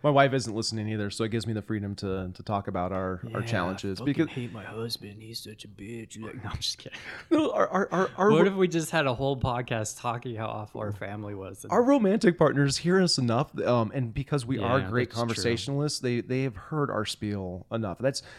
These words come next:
Speaker 1: that's why I was, I was at this meeting, um, I'm, and again, we are gonna wrap this up, but we're just highlighting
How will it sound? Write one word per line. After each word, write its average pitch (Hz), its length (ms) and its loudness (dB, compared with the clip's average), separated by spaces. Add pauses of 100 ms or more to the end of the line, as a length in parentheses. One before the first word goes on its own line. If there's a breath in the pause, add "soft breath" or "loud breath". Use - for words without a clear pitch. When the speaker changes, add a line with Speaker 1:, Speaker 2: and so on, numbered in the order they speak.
(120 loud breath)
Speaker 1:
that's 165 180 2
why 160 140 4
I 139 80 6
was, 139 140 2
I 131 140 0
was 131 140 2
at 170 80 2
this 180 180 2
meeting, 131 460 0
um, 110 280 -2
I'm, 127 280 -4
and 123 140 -2
again, 87 400 -4
we 107 140 -6
are 101 100 -2
gonna 95 120 -6
wrap 101 180 -8
this - 160 -4
up, 175 160 0
but 110 120 -2
we're 107 80 -6
just 110 200 -6
highlighting 117 640 -2